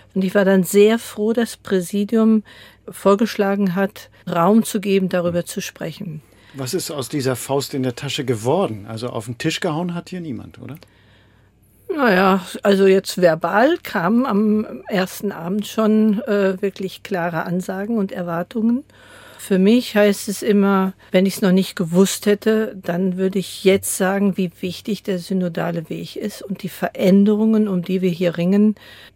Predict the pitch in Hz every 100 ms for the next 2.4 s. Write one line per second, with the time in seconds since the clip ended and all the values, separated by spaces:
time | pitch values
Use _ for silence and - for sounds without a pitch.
0 | _ - 208 214 - 202 208 240 262 277
1 | 247 - 269 320 - 151 151 151 - 156
2 | 151 156 156